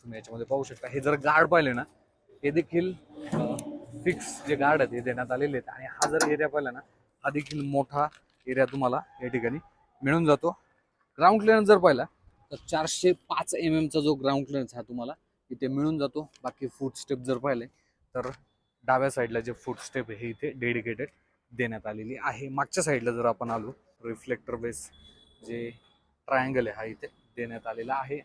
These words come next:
मागच्या साईडला एक हॅलोजन लॅम्प आहे, तो इथे कंट्रोल देण्यात आलेला आहे. त्यानंतर लिफ्टिंग कॅपॅसिटी जर पाहिली,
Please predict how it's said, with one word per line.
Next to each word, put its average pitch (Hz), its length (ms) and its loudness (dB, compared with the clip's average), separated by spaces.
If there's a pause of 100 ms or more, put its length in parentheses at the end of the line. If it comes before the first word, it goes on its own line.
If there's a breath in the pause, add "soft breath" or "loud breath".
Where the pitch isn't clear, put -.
(320)
मागच्या - 240 -14
साईडला 120 200 -6
एक 117 120 -10
हॅलोजन 120 420 -10
लॅम्प 123 400 -2
आहे, 120 100 0 (180)
तो - 380 -18
इथे 131 220 -8
कंट्रोल 127 380 -10
देण्यात 117 240 -10
आलेला 120 260 -6
आहे. - 240 -20
त्यानंतर 196 220 6
लिफ्टिंग 190 420 6
कॅपॅसिटी 160 460 2
जर 131 160 4
पाहिली, 120 320 6